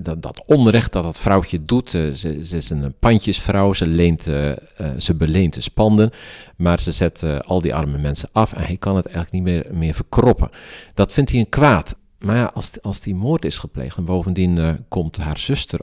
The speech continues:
ook nog om de hoek kijken op dat moment en hij vermoordt haar ook nog. Nou, dat,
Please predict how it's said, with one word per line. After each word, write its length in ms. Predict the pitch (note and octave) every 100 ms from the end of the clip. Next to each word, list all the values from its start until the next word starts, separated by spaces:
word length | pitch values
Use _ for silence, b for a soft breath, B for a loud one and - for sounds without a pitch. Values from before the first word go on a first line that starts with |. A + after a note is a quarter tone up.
| -
ook 200 | A2 -
nog 260 | D#2+ -
om 180 | - E2
de 80 | C#2+
hoek 220 | E2+ E2+
kijken 360 | F2 C#2 - -
op 160 | E2+
dat 180 | F2 D#2+
moment 500 | D#2+ D#2 F#2 D#2+ - B B B B _
en 280 | - D#2 -
hij 160 | F2 E2+
vermoordt 360 | E2+ E2 D#2
haar 240 | D#2 D2+ -
ook 220 | - A2+
nog. 300 | D#2+ D2 - - -
Nou, 180 | D#2 - -
dat, 140 | D2+